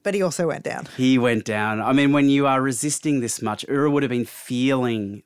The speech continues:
Speaker 2: the, the force that, uh, Nishikigi was ha-, having to exert to stay upright. Steps away, pulls Nishikigi down.
Speaker 1: I always wonder, when they've got them up by a pure Nodowa, like, around the throat,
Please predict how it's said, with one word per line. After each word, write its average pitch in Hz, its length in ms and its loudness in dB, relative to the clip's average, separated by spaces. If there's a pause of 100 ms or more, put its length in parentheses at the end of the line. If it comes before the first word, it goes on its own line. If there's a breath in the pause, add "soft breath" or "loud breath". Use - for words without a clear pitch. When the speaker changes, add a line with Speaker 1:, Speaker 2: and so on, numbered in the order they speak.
Speaker 2:
the, 113 340 -8 (120)
the 104 580 -8 (920)
force 147 640 -2
that, 110 260 -6
uh, 104 200 -8
Nishikigi 104 520 -10
was 104 260 -8
ha-, 113 140 -8 (140)
having 113 260 -6
to 107 100 -8
exert 117 420 -4
to 107 60 -12
stay 110 280 -6
upright. 107 440 -4 (460 soft breath)
Steps - 300 -2
away, 95 320 -6
pulls 101 340 -10
Nishikigi 101 560 -12
down. 92 240 -8
Speaker 1:
I 320 100 0
always 466 300 2
wonder, 233 240 2
when 269 180 0
they've 494 200 0
got 277 160 0
them 214 120 2
up 170 140 0
by 185 160 2
a 156 80 2
pure 175 400 -2
Nodowa, 156 540 -4 (200 soft breath)
like, 196 120 -4
around 175 400 0
the 160 100 -2
throat, - 400 -4